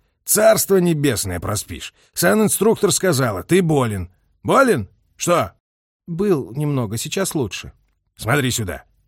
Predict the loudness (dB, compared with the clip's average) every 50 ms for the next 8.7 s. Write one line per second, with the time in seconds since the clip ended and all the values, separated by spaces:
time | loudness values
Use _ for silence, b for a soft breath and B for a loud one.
0 | _ _ -6 -6 -4 -2 0 0 2 2 0 0 -2 -2 0 0 -2 -2 0 0
1 | 0 0 0 0 -2 -2 -2 0 0 -2 -2 -2 -2 -2 0 0 2 2 2 0
2 | 0 0 0 0 0 0 -2 -2 -2 -4 -4 -2 0 0 0 0 2 0 -2 -2
3 | -4 -8 -8 -8 -10 -12 -12 -12 -14 -14 -12 -8 -6 -4 -2 0 0 0 0 -4
4 | -6 -16 _ _ _ _ _ _ -6 -2 0 0 0 2 2 4 4 6 6 6
5 | 8 6 6 4 2 -4 -6 -10 -10 -8 -4 -4 -2 0 0 2 2 2 2 0
6 | 0 0 0 0 0 0 -2 -4 -4 -8 -12 -16 -18 b b b b b 0 2
7 | 4 4 4 2 -2 0 0 0 0 0 -2 -6 -8 -10 -8 -4 0 2 2 2
8 | 0 -2 -2 0 0 2 2 2 2 2 0 -2 -4